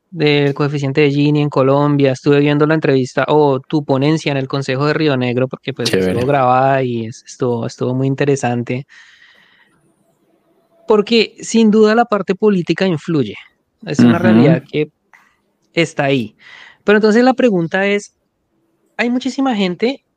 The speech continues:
Speaker 1: o la gran mayoría de las personas en Colombia dicen, "La situación está mal, es por culpa de los políticos y solamente de ellos".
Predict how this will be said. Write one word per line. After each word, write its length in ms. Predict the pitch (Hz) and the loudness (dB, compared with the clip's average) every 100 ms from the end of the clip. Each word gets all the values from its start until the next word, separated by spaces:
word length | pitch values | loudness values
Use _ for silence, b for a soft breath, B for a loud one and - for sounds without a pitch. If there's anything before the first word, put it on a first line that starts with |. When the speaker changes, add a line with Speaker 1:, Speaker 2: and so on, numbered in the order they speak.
| _ - | _ -6
Speaker 1:
o 120 | 165 | -4
la 160 | 147 | -4
gran 200 | 127 202 | -4 -4
mayoría 280 | 285 202 156 | -2 -2 -2
de 40 | 160 | -4
las 120 | 185 | -6
personas 320 | 180 151 147 | -10 -8 -8
en 60 | 180 | -6
Colombia 380 | 175 151 139 151 | -4 -2 -2 -4
dicen, 280 | 160 160 175 | -4 -6 -6
"La 120 | 175 | -4
situación 340 | 165 160 143 151 | -4 -6 -6 -8
está 220 | 156 190 | -4 -2
mal, 220 | 190 214 | 0 0
es 100 | 175 | -2
por 140 | - 165 | -6 -4
culpa 320 | 170 160 160 | -4 -2 -2
de 80 | 165 | 0
los 160 | 165 | -2
políticos 560 | - 143 160 170 190 196 | -4 -2 -2 -4 -6 -4
y 60 | 165 | -4
solamente 460 | 139 127 131 131 | -4 -4 -4 -2
de 180 | 131 151 | 2 2
ellos". 240 | 135 120 | 2 -4